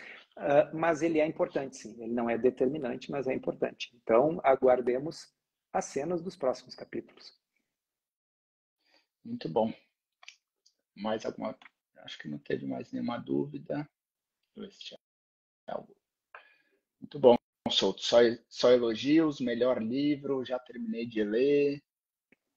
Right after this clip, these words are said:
Speaker 2: Estou adorando. Enfim, pessoal, pra quem não tem o livro, é possível comprar pela Amazon. Lembrando que eu, eu vi algumas pessoas aí reclamando que não foi entregue pela Amazon.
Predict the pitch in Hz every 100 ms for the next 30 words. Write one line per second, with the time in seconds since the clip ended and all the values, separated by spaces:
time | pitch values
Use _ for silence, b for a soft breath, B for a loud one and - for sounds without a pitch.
0 | _ _ _ _ _ _ _ _ _ _
1 | _ - - 120 120 110 107 107 135 143
2 | 139 135 143 - _ _ _ - 123 -
3 | 156 131 - 110 101 117 135 135 139 139
4 | 123 123 135 170 170 175 - _ _ _
5 | _ 110 - - 123 117 110 - 113 104
6 | 117 - 107 101 - 101 95 95 127 156
7 | 147 160 - _ - 107 107 110 113 -
8 | 110 - 117 117 113 120 - 110 - 107
9 | 104 107 113 - 107 110 - 110 113 -
10 | 110 101 - 110 120 110 - 104 101 127
11 | 123 -